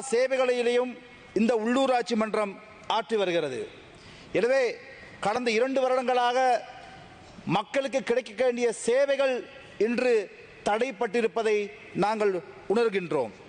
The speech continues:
விசேடமாக மலையக பகுதிகளை எடுத்துக்கொண்டால், ரெண்டாயிரத்தி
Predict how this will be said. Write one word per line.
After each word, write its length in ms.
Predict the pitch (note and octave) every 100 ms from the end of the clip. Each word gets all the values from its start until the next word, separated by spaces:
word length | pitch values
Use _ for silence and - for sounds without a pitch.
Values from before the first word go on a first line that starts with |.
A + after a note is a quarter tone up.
| - - -
விசேடமாக 600 | D3+ F#3 B3 B3+ B3 B3 B3+ C4 A#3+ - - - - - - -
மலையக 400 | D#3+ G#3 B3+ C4
பகுதிகளை 380 | B3+ A#3+ A#3+ A#3+
எடுத்துக்கொண்டால், 760 | A3+ G3 A#3+ A#3+ A#3+ C4+ B3+ A#3 - - - - - - - - - - - - - - F#3
ரெண்டாயிரத்தி 640 | A#3 C4 C#4 C4+ G#3+ C4